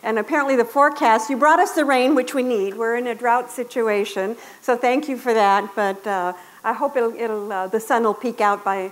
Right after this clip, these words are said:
by tomorrow. Um, so I sat with the Rhode Island table, so I know that must have been very different weather <laughs> for you coming, coming to Texas. So I think that part is great. Um, I wanna thank David for, uh, inviting me to present to you all today.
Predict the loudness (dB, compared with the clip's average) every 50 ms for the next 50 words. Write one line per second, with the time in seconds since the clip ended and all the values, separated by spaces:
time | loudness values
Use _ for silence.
0 | -10 -6 -4 -4 -4 -4 -6 -12 -10 -6 -4 -4 -4 -4 -4 -6 -8 -10 -14 -20
1 | -20 -20 -14 -6 -2 0 2 2 2 0 0 0 2 2 2 2 2 4 4 4
2 | 4 2 0 0 0 2 4 4 6 6 6 6 6 6 4 4 2 0 0 -2
3 | -4 -4 0 2 4 4 4 4 2 2 2 0 0 0 2 0 2 2 2 0
4 | 0 0 -2 -4 -4 -4 -4 -4 -2 0 2 2 2 2 2 0 -4 -4 -4 -4
5 | -4 0 2 4 4 4 4 2 2 0 -2 -8 -18 -20 -6 0 0 0 0 2
6 | 0 0 0 0 0 -2 0 0 0 0 -2 -4 -4 -4 -4 -4 -6 -8 -8 -6
7 | -6 -4 -4 -4 -6 -6 -8 -6 -6 -6 -6 -8 -10 -12 -12 -10 -8 -8 -8 -6
8 | -6 -8 -8 -6 -2 -2 -2 -2 0 0 0 0 -2 -4 -10 -20 -20 -14 -8 -6
9 | -6 -6 -6 -6 -4 -2 -2 -2 -4 -6 -10 -16 -20 -20 -20 -20 -6 0 2 4
10 | 4 6 4 4 2 0 0 0 0 2 2 2 4 4 2 2 0 -2 -2 0
11 | 0 0 0 0 -2 -4 -4 -2 0 2 2 2 2 2 0 0 0 -2 -2 -2
12 | 0 2 4 4 4 2 0 0 0 -2 -4 -4 -4 -8 -4 -4 -2 -4 -4 -4
13 | -8 -8 -8 -8 -6 -6 -4 -4 -4 -6 -8 -10 -8 -8 -6 -4 -4 -4 -6 -6